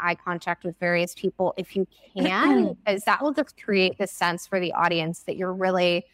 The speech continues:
Speaker 1: having kind of a one-on-one personal conversation with them.
Speaker 2: So even if, uh, in a meeting, right, like,
Speaker 1: Mm-hmm.
Speaker 2: let's say a group of five, six people, you would s-, and let's say I'm presenting something, so just to move,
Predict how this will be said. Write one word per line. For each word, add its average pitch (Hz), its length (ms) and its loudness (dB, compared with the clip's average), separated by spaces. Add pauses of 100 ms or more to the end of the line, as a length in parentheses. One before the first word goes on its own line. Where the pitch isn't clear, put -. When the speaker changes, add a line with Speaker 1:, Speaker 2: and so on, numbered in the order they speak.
(260)
Speaker 1:
having 185 360 0
kind 196 160 0
of 175 80 0
a 175 60 2
one-on-one 175 800 -2 (100)
personal 185 460 -6
conversation 160 680 -6
with 147 160 -10
them. - 300 -12 (680)
Speaker 2:
So 262 340 6
even 302 320 2
if, 311 160 0
uh, 247 240 6 (100)
in 233 140 2
a 226 80 2
meeting, 226 680 2
right, 202 260 2
like, 208 240 2
Speaker 1:
Mm-hmm. - 100 -4
Speaker 2:
let's 208 140 0
say 208 100 2
a 202 40 0
group 190 260 -2
of 196 140 -6
five, 202 240 4
six - 240 -6
people, 311 420 4
you 247 220 2
would 226 160 4
s-, - 100 -6
and 196 400 2
let's 185 160 -4
say 190 60 -6
I'm 180 100 -2
presenting 208 480 2
something, 196 460 -2
so 311 240 -2
just 320 260 0
to 277 100 -4
move, 233 680 2